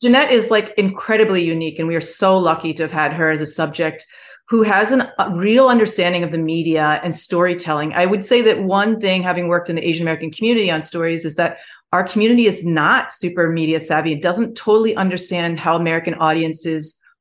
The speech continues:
work. Um, American audiences love to see things that are flawed. They love the characters that are flawed and have some humanity to them. And when I've been filming Asian American characters in the past, they often want to be shown in a very perfect light, and they want their best face forward. And I think this is a very specifically Asian American thing, an Asian thing.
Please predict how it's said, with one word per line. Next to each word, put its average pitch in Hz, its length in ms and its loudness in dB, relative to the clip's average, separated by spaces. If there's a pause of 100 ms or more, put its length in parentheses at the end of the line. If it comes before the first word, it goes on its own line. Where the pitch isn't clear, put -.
(100)
work. 175 540 0
Um, 170 240 2
American 202 320 0
audiences 202 380 0
love 180 440 0
to 208 100 -4
see 185 220 -6
things 170 180 -4
that 160 100 -8
are 160 40 -4
flawed. 156 360 0
They 170 120 0
love 190 320 0
the 202 80 2
characters 165 480 -4
that 160 100 -8
are 156 60 -4
flawed 160 500 2
and 156 180 -4 (220)
have 196 140 -2
some 202 160 0
humanity 170 640 -2
to - 100 -14
them. 147 280 -6
And 165 300 -4 (320)
when 196 380 2
I've 180 180 0
been 196 120 -2
filming 190 300 0
Asian 175 220 -2
American 170 260 -2
characters 170 380 -4
in 160 60 -6
the 160 80 -6
past, 269 320 -4
they 185 120 -2
often 180 300 0
want 175 140 -2
to 165 40 -6
be 165 80 -4
shown 165 360 -2
in 160 80 -2
a 160 60 -2
very 160 260 0 (120)
perfect 165 360 -4
light, 123 260 -6
and 156 80 -8
they 151 80 -4
want 165 160 -4
their 175 140 -2
best 175 260 -2
face 156 220 -8
forward. 151 260 -4
And 160 80 -2
I 165 60 -2
think 208 160 -4
this 220 100 -2
is 240 80 -2
a 202 100 4
very 180 440 2
specifically 185 800 -4
Asian 170 320 -2
American 151 440 -4
thing, 156 180 -4
an 151 60 -4
Asian 151 400 -6
thing. 95 320 -10